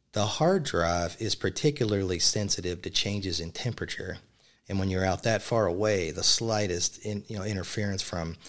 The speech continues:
this or that solar activity or whatever it might be, uh, can really affect the hard drive. So they wanted a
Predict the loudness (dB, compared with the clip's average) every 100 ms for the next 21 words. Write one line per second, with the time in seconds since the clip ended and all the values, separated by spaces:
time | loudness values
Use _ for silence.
0 | -20 _ _ 2 2 4 2 2 2 0
1 | 2 2 0 -2 -6 -8 -6 -2 -2 0
2 | 0 0 0 0 -2 -2 -2 0 0 -2
3 | -8 -18 -16 -16 -6 0 0 0 -2 2
4 | 4 4 2 2 -2 -2 2 4 4 2
5 | 0 0 0 0 0 2 0 0 0 0
6 | -2